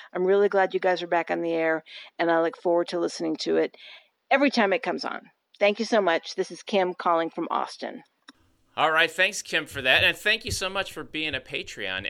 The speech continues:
Speaker 2: Actually, if you're interested in, uh, supporting the Beauty Brains, you can go to patreon dot com slash the beauty brains and subscribe there.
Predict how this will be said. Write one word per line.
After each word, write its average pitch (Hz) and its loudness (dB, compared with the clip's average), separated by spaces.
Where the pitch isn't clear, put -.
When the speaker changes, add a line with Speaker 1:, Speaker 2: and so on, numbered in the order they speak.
Speaker 2:
Actually, 123 -6
if 110 -10
you're 165 -10
interested - -16
in, 92 -14
uh, 90 -10
supporting 120 -8
the 104 -12
Beauty 101 -10
Brains, 107 -4
you 156 -4
can 170 -6
go 156 -2
to 135 0
patreon 147 -6
dot 110 -4
com 113 -6
slash 107 -6
the - -16
beauty 208 -6
brains 104 -6
and 117 -4
subscribe 127 -2
there. 151 -6